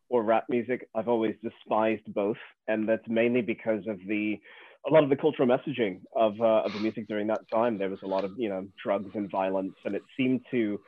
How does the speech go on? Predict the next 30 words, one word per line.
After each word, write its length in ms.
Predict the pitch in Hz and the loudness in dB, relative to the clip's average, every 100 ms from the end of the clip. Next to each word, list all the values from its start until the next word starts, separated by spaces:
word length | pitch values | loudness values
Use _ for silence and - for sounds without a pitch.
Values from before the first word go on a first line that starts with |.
| - _ - | -20 _ 0
uh, 140 | 110 - | 2 4
elevate 500 | 117 127 123 123 104 | 6 4 4 0 0
the 80 | 113 | -4
worst 320 | 98 120 117 - - | 0 0 0 -4 -6
aspects 560 | 101 - - 98 - | -6 -4 -2 -2 -4
of 80 | 117 | -10
a 40 | 101 | -6
black 240 | 98 92 - | -6 -8 -6
stereotype, 720 | 117 107 107 98 - 95 92 - _ - _ - | 0 0 0 -2 -6 -8 -8 -12 _ -20 _ -2
uh, 260 | 104 95 92 | 0 0 0
and, 220 | 110 101 104 | -2 -4 -4
and 140 | 104 | -4
celebrate 380 | - 117 113 95 | 0 0 0 -2
those 140 | 95 90 - | -6 -10 -10
things 240 | 92 95 | -12 -10
in 80 | 104 | -10
a 40 | 90 | -6
very 340 | 107 104 98 - | -4 -4 -6 -4
cynical 400 | 131 113 110 92 | -2 -2 -4 -2
way. 500 | 98 143 117 90 90 - | 2 2 2 -4 -10 -2
Um, 360 | 110 104 101 107 | 0 0 -2 0
I 80 | 113 | 2
was 160 | 147 110 - - _ | 2 -4 -10 -20 _
much 400 | 117 110 113 117 - | -2 2 2 2 0
more 560 | 120 110 117 117 110 110 | -4 2 4 4 4 2
into 640 | 107 110 107 120 117 113 98 | 0 -2 -2 0 0 0 0
heavy 260 | 113 110 | -2 0
metal, 500 | 107 110 110 107 104 - | 0 -2 -2 -2 -4 -6
punk 220 | 120 107 | -6 -2
rock, 300 | 113 107 107 | 2 4 4